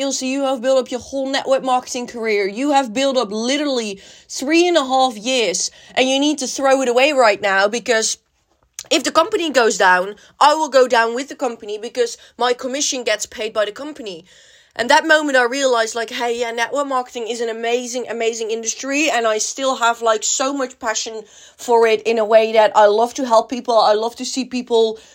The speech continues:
go from zero to one hundred in network marketing and just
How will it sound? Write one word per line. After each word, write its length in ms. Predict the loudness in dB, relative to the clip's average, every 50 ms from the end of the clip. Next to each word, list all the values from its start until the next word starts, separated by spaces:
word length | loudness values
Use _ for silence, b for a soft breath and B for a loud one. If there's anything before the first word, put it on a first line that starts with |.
| B B 0
go 220 | 4 4 4 4
from 300 | 2 2 -2 -2 -2 -2
zero 380 | -2 -4 -4 0 2 2 2 2
to 160 | 0 -4 -8
one 240 | -6 -4 -4 -4 -4
hundred 400 | -4 -6 -6 -4 -4 -2 -2 0
in 140 | 0 0 0
network 280 | 0 2 2 2 2 2
marketing 540 | 0 0 0 -2 -4 -6 -4 -4 -4 -4
and 160 | -4 -6 -6 -6
just 240 | -8 -8 -8 -10